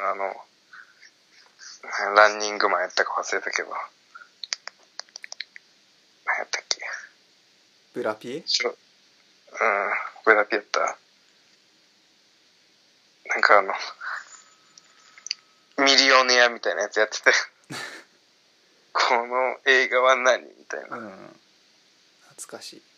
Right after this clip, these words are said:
Speaker 1: なるほどな。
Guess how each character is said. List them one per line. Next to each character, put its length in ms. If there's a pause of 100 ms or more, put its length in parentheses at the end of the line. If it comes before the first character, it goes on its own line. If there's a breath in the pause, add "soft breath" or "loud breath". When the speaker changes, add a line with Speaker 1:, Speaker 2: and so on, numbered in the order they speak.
(4000 loud breath)
Speaker 1:
な 80
る 60
ほ 280
ど 60
な。 80